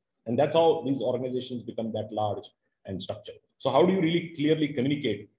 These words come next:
Uh, that's very, very important. <clears throat> So, uh, let's get into the, now the, the seven points which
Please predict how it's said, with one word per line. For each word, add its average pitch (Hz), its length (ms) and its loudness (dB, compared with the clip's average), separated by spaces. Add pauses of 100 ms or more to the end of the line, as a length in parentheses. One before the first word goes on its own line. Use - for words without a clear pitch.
(140)
Uh, 104 140 -2
that's 123 180 0
very, 120 180 0
very 104 200 -2
important. - 400 -8 (200)
<clears throat> - 80 -10 (1200)
So, 180 500 4
uh, 131 260 8
let's 170 200 4
get 170 180 2
into 165 200 0
the, 156 80 4
now 139 480 0 (120)
the, 120 280 0 (340)
the 110 160 -8
seven - 760 -2
points 127 380 0
which 127 160 -8